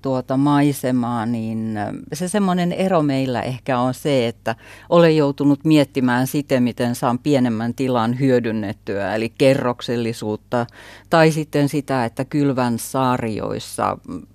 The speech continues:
saan jonkun aikaisen sadon ja kylvän siihen tilalle sitten jotain toista muuta. Elikkä,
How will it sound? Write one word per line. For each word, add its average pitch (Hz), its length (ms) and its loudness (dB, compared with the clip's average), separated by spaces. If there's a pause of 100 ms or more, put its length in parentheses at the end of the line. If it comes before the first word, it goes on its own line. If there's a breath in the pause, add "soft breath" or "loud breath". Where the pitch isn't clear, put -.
(180)
saan 139 300 2
jonkun 131 300 2
aikaisen 120 580 0
sadon 156 420 -2
ja 135 80 0
kylvän 123 380 -4
siihen 117 500 -6 (500 loud breath)
tilalle 117 480 2
sitten 113 540 -6
jotain 117 380 -6
toista 117 360 -4
muuta. 113 560 -2
Elikkä, 110 500 -4